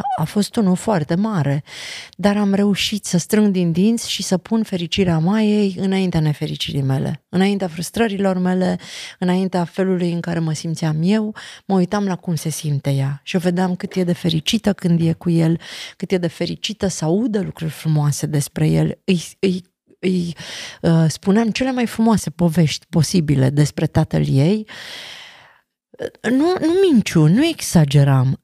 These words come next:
dar aveam grijă să scot în evidență lucrurile frumoase care s-au întâmplat între noi, iar ea nu mai putea de fericire.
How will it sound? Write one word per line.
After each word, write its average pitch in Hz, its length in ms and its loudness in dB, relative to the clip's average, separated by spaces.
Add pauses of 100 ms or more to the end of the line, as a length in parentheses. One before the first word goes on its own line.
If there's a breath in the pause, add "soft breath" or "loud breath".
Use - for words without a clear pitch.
dar 190 280 2
aveam 208 380 2
grijă 175 680 2 (380 loud breath)
să 190 380 0 (300)
scot - 480 -2
în 254 120 4
evidență 151 600 2
lucrurile 156 520 2
frumoase 151 560 2
care 156 260 2
s-au 147 280 2
întâmplat 147 600 2
între 156 380 2
noi, 170 300 0 (380 loud breath)
iar 202 280 2 (200)
ea 233 460 -2
nu 226 180 0
mai 240 200 4
putea 220 300 -4
de 190 120 0
fericire. 175 760 0